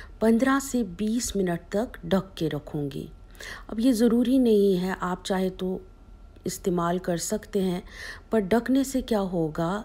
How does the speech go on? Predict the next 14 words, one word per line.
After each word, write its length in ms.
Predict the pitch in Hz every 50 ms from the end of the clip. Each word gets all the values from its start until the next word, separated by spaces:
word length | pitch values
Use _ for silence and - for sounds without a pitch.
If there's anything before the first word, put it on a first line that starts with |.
| - -
इसमें 440 | 202 - - - 202 196 190 165 147
दम 220 | - 180 185 208 220
लगेगा 640 | 220 214 214 196 202 208 202 196 190 202 196 208 214 - - - - - - - - -
और 160 | - 180 185
चाय 400 | - - - 214 185 185 196 202 202
का 160 | - 208 202
जो 120 | 185 196 190 - -
कलर 340 | 185 180 180 190 196 196
है 120 | 185 196 196 190 -
बहुत 400 | - 180 175 - 202 196 196 -
ही 80 | 214 202
ज़बरदस्त 800 | 170 170 165 151 165 165 151 151 160 180 190 190 - - - - - - - -
आ 120 | 165 151 147
जाएगा। 540 | - 151 143 139 147 147 - - 147 -